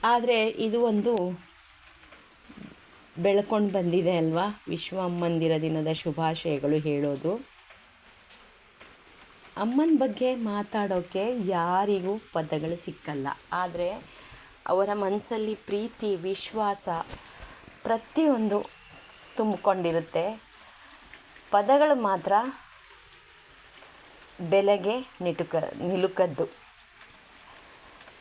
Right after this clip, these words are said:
ನಾನು, ನಾನು ಯಾಕೆ ಇಷ್ಟು ದಿನ ಲೇಟ್ ಆಯಿತು ಅಂದರೆ,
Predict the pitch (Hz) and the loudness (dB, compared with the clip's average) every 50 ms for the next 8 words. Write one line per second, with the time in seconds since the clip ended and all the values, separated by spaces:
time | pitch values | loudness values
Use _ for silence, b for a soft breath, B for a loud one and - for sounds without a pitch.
0 | - - - - - - - - - - - - - - - - - - - - | -20 -20 -20 -20 -20 -20 -20 -20 -20 -20 -20 -20 -20 -20 -20 -20 -20 -20 -20 -20
1 | - - - - - - - - - - - - - - - - - - - - | -20 -20 -20 -20 -20 -20 -20 -20 -20 -20 -20 -20 -20 -20 -20 -20 -20 -20 -20 -20
2 | - - - - - - - - - - - - - 127 185 208 226 262 277 302 | -20 -20 -20 -20 -20 -20 -20 -20 -20 -20 -20 -14 -6 -2 0 2 4 4 4 4
3 | 277 262 233 220 233 247 254 247 240 247 240 - 214 - - 247 226 - 202 202 | 4 4 4 4 2 2 2 0 -2 -2 -4 -4 -6 -4 -2 -2 -2 0 0 0
4 | 208 208 202 202 190 185 196 190 - 196 175 165 160 - 170 165 160 156 143 151 | 2 2 2 2 2 0 0 2 2 2 2 2 0 -2 -2 -2 0 0 0 0
5 | 170 196 247 269 269 | 0 -2 -2 -4 -8